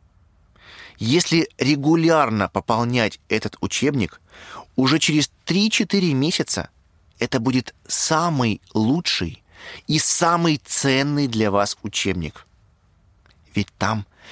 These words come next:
то, что действительно у вас работает. Я веду такой учебник продаж в виде компьютерного файла, который постоянно пополняю, а раз в неделю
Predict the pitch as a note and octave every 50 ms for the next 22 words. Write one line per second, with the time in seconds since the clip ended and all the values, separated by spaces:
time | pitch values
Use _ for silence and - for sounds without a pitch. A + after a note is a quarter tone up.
0 | - - - - _ _ _ _ D#3+ D3+ C#3+ C3 - - - A#2 G#2+ G#2 A2 G#2+
1 | - - - - - G#2 F#2+ A#2 B2 - - G#2+ F#2+ F#2+ F2+ E2 - - _ -
2 | A2 G2+ E2+ E2+ F2+ E2+ E2 F2 - - - - _ _ _ _ - - F2+ E2
3 | E2 F2+ F#2 F#2+ - - - - - - - - - _ _ _ _ _ _ _
4 | _ - - - - - - - _ _ F#2+ F#2+ G#2+ C3+ D#3+ F3+ F#3+ - _ _
5 | _ _ _ - - F#2 G2 A#2 C3+ C3 A#2+ B2+ F#3 F#3 F3+ - - B2+ - -
6 | - D3+ D3+ C3+ - C#3 - - - C3+ C3+ C#3 C3 A2+ - A2+ B2 B2+ D#3 E3
7 | - - - - - - - _ A#2 A2+ B2 D3 D#3 D3 E3 D#3+ - _ - D3
8 | C#3+ C3+ - D#3 C#3+ D3 C#3 C#3 C3+ B2+ A#2+ A#2 - D3 D#3 E3 D3 G#2+ D2+ -
9 | - _ _ _ _ - - - - - - - E3 E3 D3+ - _ _ - D3
10 | C#3+ - - - D3 D3 E3 E3 E3 E3 D#3 D3+ - - C3 A2+ A2 A2+ G#2+ G2+
11 | F#2 F2+ G2 A#2 - _ _ _ _ _ _ - _ - - - - - - _
12 | - C#3 D3 D3 C#3+ - - - - C#3 D3 E3+ F3+ E3+ C#3 C3 B2 C3 C3 B2
13 | C3 D3+ D#3 D#3+ D3